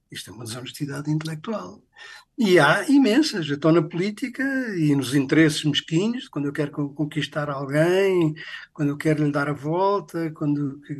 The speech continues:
quando tenho perversão, na-, as minhas relações são perversas porque têm intenções, eh, eh, escondidas. E, portanto, eu prefiro, francamente,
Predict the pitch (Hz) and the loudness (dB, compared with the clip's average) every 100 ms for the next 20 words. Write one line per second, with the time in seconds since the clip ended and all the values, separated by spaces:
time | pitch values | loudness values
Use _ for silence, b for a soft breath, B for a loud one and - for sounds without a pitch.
0 | 147 - 151 151 147 147 156 151 - 143 | -8 -4 0 0 -2 0 2 2 0 -2
1 | 147 143 - 160 165 151 143 B B B | 0 0 0 0 2 2 -2 B B B
2 | _ - _ 160 156 143 147 156 165 143 | _ -20 _ -2 2 2 2 0 0 -2
3 | 165 151 143 127 170 190 - 151 - 151 | -2 -4 -4 -2 -2 -2 -6 -12 -14 -18
4 | - 147 147 147 143 139 156 151 147 131 | -2 4 4 4 0 0 -2 0 -2 -6
5 | - - 139 135 135 131 131 B B B | -12 -12 -12 -10 -8 -8 -10 B B B
6 | B _ 147 131 127 127 - - 147 143 | B _ -8 -6 -6 -6 -8 4 4 6
7 | 180 208 160 135 117 143 139 120 143 B | 2 0 0 -2 -6 -12 -12 -16 -20 B
8 | B B _ 165 180 233 233 - - 202 | B B _ -4 -2 -2 -4 -6 -6 -2
9 | 208 233 294 - - - 190 208 - 190 | -2 0 -2 -4 -4 -4 -4 -6 -2 0
10 | 170 151 175 202 | 4 6 6 2